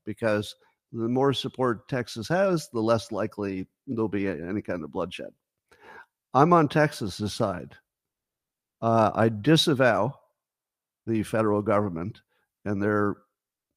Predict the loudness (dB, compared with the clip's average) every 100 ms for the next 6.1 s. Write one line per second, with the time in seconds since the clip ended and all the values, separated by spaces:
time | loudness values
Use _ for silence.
0 | _ _ -2 2 2 2 2 2 2 0
1 | -4 -8 -10 -10 -18 -20 _ _ _ _
2 | _ 0 0 2 4 4 2 2 2 2
3 | 0 -10 _ _ _ -18 -6 -2 -2 -2
4 | 0 0 -2 -6 -4 -6 -6 -8 -8 -8
5 | -8 -10 -8 -8 -8 -8 -6 -6 -8 -14
6 | -20